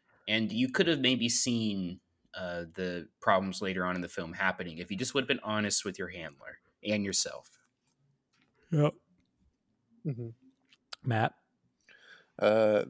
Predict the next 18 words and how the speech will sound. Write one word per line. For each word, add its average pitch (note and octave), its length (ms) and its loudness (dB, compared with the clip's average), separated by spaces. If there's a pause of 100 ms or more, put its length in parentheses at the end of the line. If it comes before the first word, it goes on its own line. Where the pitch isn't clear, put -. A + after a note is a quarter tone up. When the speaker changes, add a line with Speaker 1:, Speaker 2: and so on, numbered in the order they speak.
(120)
Speaker 3:
this C#3+ 300 2
movie C3+ 240 2
makes B2 200 0
a A2+ 40 -2
great C3+ 400 2
case - 520 0 (240)
for, G#2+ 600 -2
uh, G2 280 0 (140)
devising A#2+ 680 6 (120)
code C#3+ 300 6
words G2 520 2
or G#2 200 -2
phrases - 760 4 (540)
to G#2+ 120 -2
your F#2 140 0
loved G#2 220 2
ones. - 380 -10 (1700)
Speaker 1:
Oh, A2 500 0